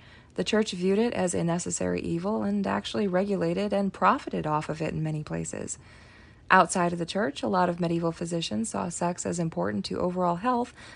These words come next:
just like food, sleep, and exercise. Sex was supposed to be the best way to get rid of toxic humors, so abstinence was thought to lead to weakness, illness, madness, and even death. You had to have sex, or you would go crazy.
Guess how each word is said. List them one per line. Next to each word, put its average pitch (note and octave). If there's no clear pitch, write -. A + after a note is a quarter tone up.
just -
like B3+
food, A3
sleep, F3+
and E3
exercise. -
Sex G#3
was F#3+
supposed A3
to G#3
be F#3
the F3
best A3+
way F#3+
to F#3+
get -
rid E3+
of D#3+
toxic -
humors, F#3+
so A3
abstinence G#3+
was F#3+
thought F#3
to F3+
lead F3
to F3
weakness, F#3
illness, F3+
madness, D#3
and F3+
even F#3
death. -
You G3
had A3
to G#3
have E3
sex, -
or F#3
you G3
would G#3+
go G3
crazy. -